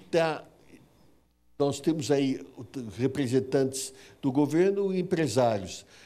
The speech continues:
Aqui nós temos dois membros, eh, na Câmara que são, eh, profissionais que foram formados e criados, envolvidos no setor público,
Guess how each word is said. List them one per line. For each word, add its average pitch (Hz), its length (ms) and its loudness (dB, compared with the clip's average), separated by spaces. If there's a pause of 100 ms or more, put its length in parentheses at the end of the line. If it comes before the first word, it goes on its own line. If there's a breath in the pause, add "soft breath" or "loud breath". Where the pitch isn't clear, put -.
(120)
Aqui 147 300 -8
nós 208 240 -4
temos 180 500 -4 (160)
dois 165 360 2
membros, 139 680 -2 (1080)
eh, 107 180 2
na 104 160 0
Câmara 151 560 -2 (440 loud breath)
que 156 120 -8
são, 185 480 0 (300)
eh, 143 100 2
profissionais 165 1300 0 (420 loud breath)
que 170 340 -4 (220)
foram 165 340 2
formados 156 680 0
e 143 40 -8
criados, 135 640 0
envolvidos 131 580 -2
no - 100 -6
setor 147 400 -2
público, 131 540 -2